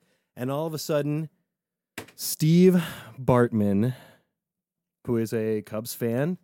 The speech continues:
I'm sure you've all seen the pictures, the guy in, like, the green sweater turtleneck thing and the, the big chunky glasses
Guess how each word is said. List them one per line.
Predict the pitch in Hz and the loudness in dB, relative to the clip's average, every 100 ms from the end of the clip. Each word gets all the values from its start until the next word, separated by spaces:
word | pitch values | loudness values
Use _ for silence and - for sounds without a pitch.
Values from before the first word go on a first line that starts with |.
| _ _ | _ _
I'm | 98 | -16
sure | - 120 | -8 -6
you've | 113 | -4
all | 110 | -6
seen | 101 110 | -8 -12
the | 101 | -10
pictures, | 147 - 151 143 | -10 -10 -10 -8
the | 117 | -10
guy | 98 101 | -8 -6
in, | 107 | -6
like, | 98 - | -8 -12
the | |
green | 95 104 117 123 123 123 _ _ _ _ | -14 -8 -4 -4 -4 -6 _ _ _ _
sweater | - - - 127 127 131 | -14 -14 -8 -8 -6 -8
turtleneck | 123 147 131 131 131 127 | -6 -8 -6 -6 -6 -8
thing | - 139 123 120 117 | -8 -4 -2 -2 -2
and | 107 101 | -4 -4
the, | 104 101 98 92 | -4 -4 -6 -8
the | 90 | -12
big | 98 110 | -10 -10
chunky | - 117 113 110 | -6 -6 -6 -6
glasses | 110 110 110 - 107 104 98 | -4 -4 -6 -4 -4 -4 -6